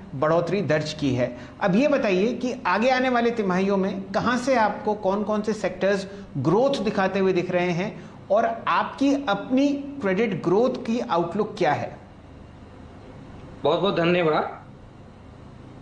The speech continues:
Speaker 2: ये जैसे आपने क्रेडिट ग्रोथ के बारे में पूछा है, अगर ये देखें हम, तो हमारी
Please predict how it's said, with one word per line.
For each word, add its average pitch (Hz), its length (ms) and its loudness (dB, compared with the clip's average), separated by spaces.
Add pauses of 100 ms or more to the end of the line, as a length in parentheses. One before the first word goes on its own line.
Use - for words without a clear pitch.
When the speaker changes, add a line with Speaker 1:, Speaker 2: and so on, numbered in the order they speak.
(760)
Speaker 2:
ये 190 300 2
जैसे 185 420 2
आपने 202 220 2
क्रेडिट 196 340 -2
ग्रोथ 202 220 2
के 208 80 0
बारे 190 240 2
में 190 180 -4
पूछा 170 240 -4
है, 147 220 -4
अगर 170 300 -2
ये 190 180 0
देखें 180 440 0
हम, 165 300 -2 (360)
तो 180 120 2
हमारी 170 720 2